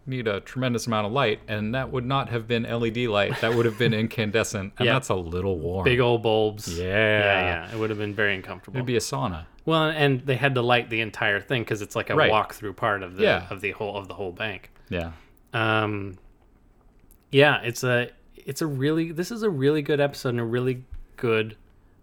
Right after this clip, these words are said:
Speaker 2: way to, uh, end the second season
Speaker 1: Yeah,
Speaker 2: of
Speaker 1: I
Speaker 2: Col-,
Speaker 1: mean,
Speaker 2: of Columbo.
Speaker 1: as far as a season wrap, like, that's a really good episode.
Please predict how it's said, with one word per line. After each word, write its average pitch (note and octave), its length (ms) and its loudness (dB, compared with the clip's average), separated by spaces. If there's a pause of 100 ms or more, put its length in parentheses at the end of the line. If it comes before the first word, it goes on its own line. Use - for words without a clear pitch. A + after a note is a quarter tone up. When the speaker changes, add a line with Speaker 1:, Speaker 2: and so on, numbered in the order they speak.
Speaker 2:
way G2 520 -2 (520)
to, G2+ 500 -4
uh, F#2+ 580 -2 (720)
end B2+ 420 0 (300)
the C3 100 0
second C#3+ 340 -2
season F#3 380 -2 (100)
Speaker 1:
Yeah, A#2+ 380 4
Speaker 2:
of B2+ 140 4
Speaker 1:
I A#2+ 80 6
Speaker 2:
Col-, D3 180 6
Speaker 1:
mean, - 80 -4
Speaker 2:
of C#3 320 2
Columbo. E3+ 560 -4
Speaker 1:
as A#2+ 180 0
far D3+ 200 2
as C#3+ 100 2
a A2+ 80 0
season A#2 460 -2
wrap, F#2+ 400 2
like, F#2 240 -4
that's - 260 -12
a A2+ 80 -2
really A2 460 -4
good G#2 180 -2
episode. G#2+ 420 -4